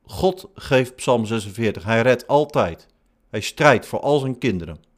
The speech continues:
Gemeente, luisteraar, Psalm zesenveertig roept je op om God te vertrouwen. Ja, klaag maar, roep. Uit je in alles, zeggen de psalmen.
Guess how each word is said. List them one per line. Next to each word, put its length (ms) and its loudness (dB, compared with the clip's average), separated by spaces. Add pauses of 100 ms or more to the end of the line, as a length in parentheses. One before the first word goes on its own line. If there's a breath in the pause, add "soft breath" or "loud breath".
(3750)
Gemeente, 460 0
luisteraar, 680 4
Psalm 280 -2
zesenveertig 580 -2
roept 240 -2
je 100 -12
op 340 -6 (240)
om 180 -8
God 220 -4
te 100 -10
vertrouwen. 640 0 (100)
Ja, 340 0 (200)
klaag 400 6
maar, 280 -4 (140)
roep. 500 4 (1160)
Uit 280 6
je 80 -4
in 220 -6
alles, 500 4
zeggen 340 -2
de 80 -6
psalmen. 580 2